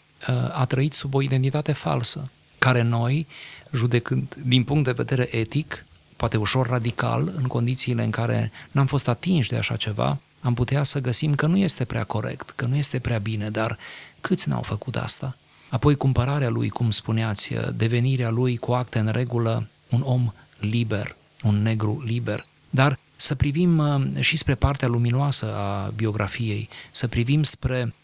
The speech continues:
această zbatere a lui de a învăța carte, apoi de a merge la școală, apoi de a vorbi altora, uh, de a se integra în biserică, în cazul lui Biserica Metodistă, ba chiar de a deveni predicator, uh, uh, uh,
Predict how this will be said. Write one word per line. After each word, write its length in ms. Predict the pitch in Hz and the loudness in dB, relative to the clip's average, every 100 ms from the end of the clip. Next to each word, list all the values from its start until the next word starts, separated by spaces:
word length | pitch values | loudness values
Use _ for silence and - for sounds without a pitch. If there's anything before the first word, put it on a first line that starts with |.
| - | -6
această 460 | 123 120 160 - 123 | -2 2 4 4 2
zbatere 640 | 98 92 120 156 - 107 | 0 0 -2 0 -2 -4
a 80 | 101 | -2
lui 340 | 104 110 131 143 | -2 -2 0 0
de 160 | 117 | -2
a 200 | 117 113 | -2 0
învăța 440 | 139 131 123 - 160 | 2 2 2 0 0
carte, 600 | - 110 107 - 147 156 - - | -2 -2 -2 -2 -2 -4 -10 -10
apoi 200 | - 139 | 0 2
de 100 | 131 | 4
a 60 | 120 | 2
merge 260 | 131 151 147 | 2 2 2
la 80 | |
școală, 680 | 127 - 131 107 113 135 156 - - - | 0 0 0 0 0 -2 -2 -6 -16 -6
apoi 340 | - - 147 151 | -2 0 2 2
de 100 | 135 | 0
a 100 | 127 | 0
vorbi 420 | 127 123 120 156 | 0 0 0 0
altora, 680 | 131 120 120 123 127 156 170 - - - | 0 -2 -2 -2 -2 -2 -6 -10 -18 -4
uh, 220 | 123 123 113 | 0 0 2
de 100 | 123 | 4
a 80 | 120 | 6
se 140 | 123 | 4
integra 400 | 120 120 117 147 | 2 0 -2 0
în 100 | 165 | 0
biserică, 540 | 143 - 110 113 120 | 4 4 2 -4 0
în 80 | 139 | 0
cazul 300 | - 123 127 | 2 2 2
lui 140 | 127 120 | 0 2
Biserica 760 | 113 120 123 113 113 107 110 | 4 2 0 -2 -2 -2 -2
Metodistă, 800 | 120 117 120 117 113 - 143 170 - - - - | -2 0 0 2 4 4 2 -6 -10 -20 -18 -10
ba 200 | - 123 | 2 4
chiar 360 | 120 - 156 180 | 4 0 0 0
de 140 | 147 | 0
a 60 | 143 | 0
deveni 440 | 127 120 123 160 | 0 0 0 0
predicator, 840 | 147 135 123 113 113 - 135 165 160 | 2 0 0 0 -2 2 2 2 0
uh, 340 | 139 123 117 113 - - | 2 2 2 0 -4 -4
uh, 0 | |
uh, 560 | 117 113 104 - - | -2 0 -2 -4 -4